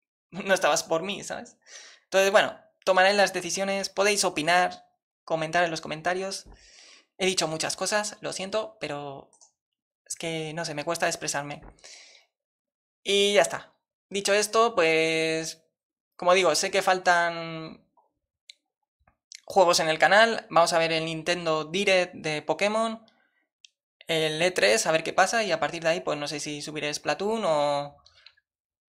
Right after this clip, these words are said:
Ya veremos, ya veremos qué pasa en verano, ¿vale?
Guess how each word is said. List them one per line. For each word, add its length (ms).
Ya 180
veremos, 280
ya 60
veremos 300
qué 120
pasa 180
en 80
verano, 280
¿vale? 280